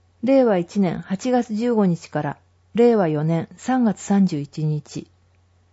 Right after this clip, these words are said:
日本電機株式会社、茨城支店。物品製造等。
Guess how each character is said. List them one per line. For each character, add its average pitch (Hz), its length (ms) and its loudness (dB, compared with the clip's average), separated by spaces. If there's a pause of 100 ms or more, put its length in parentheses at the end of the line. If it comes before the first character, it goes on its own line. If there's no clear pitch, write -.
(300)
日 214 120 4
本 247 260 -2
電 247 240 2
機 - 140 -8
株 190 240 -4
式 190 240 -6
会 190 180 -2
社、 - 240 -10 (680)
茨 220 280 -2
城 - 120 -12
支 - 180 -20
店。 139 180 -10 (1900)
物 202 160 -2 (100)
品 254 200 0
製 247 280 4
造 220 280 2
等。 196 400 -4